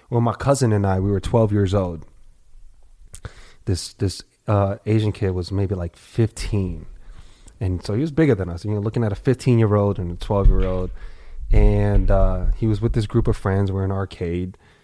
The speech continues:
And the dude came by and, uh, <clears throat> just because we beat him in, like, Mortal Kombat in arcades, him and his group of friends thought it would be a good idea to try and rob us.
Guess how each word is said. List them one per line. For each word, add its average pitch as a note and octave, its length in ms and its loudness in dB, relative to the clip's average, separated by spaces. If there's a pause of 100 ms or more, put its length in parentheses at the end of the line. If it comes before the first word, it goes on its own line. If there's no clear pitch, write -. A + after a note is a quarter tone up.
(440)
And G#2 280 0
the A2 80 2
dude C3 300 2
came D3+ 240 2
by C#3+ 280 0
and, A#2+ 280 0
uh, A#2+ 280 4 (140)
<clears throat> D3 500 -2
just - 180 -6
because B2+ 180 2
we B2+ 120 0
beat B2 180 2
him A#2+ 120 2
in, A2+ 60 0
like, G2+ 160 -4
Mortal A2 240 0
Kombat G2+ 460 -4
in G#2 100 -6
arcades, G2+ 560 -4 (600)
him B2 320 4
and A2+ 100 4
his G#2+ 220 -4
group A2+ 200 -6
of A2 60 -10
friends G#2+ 320 -6
thought G#2 100 -10
it G#2 40 -6
would G2 80 -10
be G2+ 100 -8
a F#2+ 40 -8
good G#2 160 -6
idea G2 480 -6 (1200)
to A2+ 120 -6
try A#2+ 200 2
and A2+ 100 2
rob C3 220 0
us. F2 300 -12